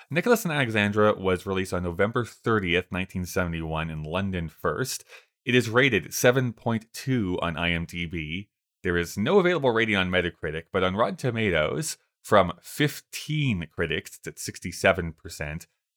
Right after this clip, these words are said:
And then from a thousand plus users, it's at seventy-eight percent. So not a huge, uh, number of people have, I don't think, have even watched this movie. But it is available on D V D and Blu-ray, and it can also be rented or purchased from iTunes, at least here in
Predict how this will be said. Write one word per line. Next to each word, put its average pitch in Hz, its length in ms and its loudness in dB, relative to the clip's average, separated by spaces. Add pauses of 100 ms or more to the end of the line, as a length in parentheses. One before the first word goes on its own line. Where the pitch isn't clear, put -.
And 95 120 0
then 95 120 2
from 95 280 2
a 92 80 -4
thousand 117 580 0
plus - 340 -2
users, 92 680 0
it's 87 120 -8
at 85 120 -4
seventy-eight 98 840 0
percent. 78 440 -8
So - 120 -6
not 127 180 -2
a 127 40 0
huge, 92 1000 -2 (160)
uh, 80 320 2
number 110 340 2
of 85 100 0
people 85 300 -2
have, 80 120 0
I 80 100 2
don't 80 260 -6
think, 85 100 -8
have 85 80 0
even 80 240 -2
watched 82 360 0
this 76 200 -6
movie. 80 360 -8
But 113 140 0
it 123 100 2
is 185 120 4
available 202 300 2
on 151 120 4
D 143 140 -10
V 127 140 -4
D 113 160 0
and 90 100 0
Blu-ray, 101 560 0 (380)
and 92 100 0
it 92 60 2
can 98 80 -2
also 110 260 0
be 101 120 -2
rented 92 260 0
or 85 80 0
purchased 90 420 -8
from 85 240 -4
iTunes, 92 720 -2
at - 120 -6
least 87 220 -8
here 85 400 -4
in 78 220 -12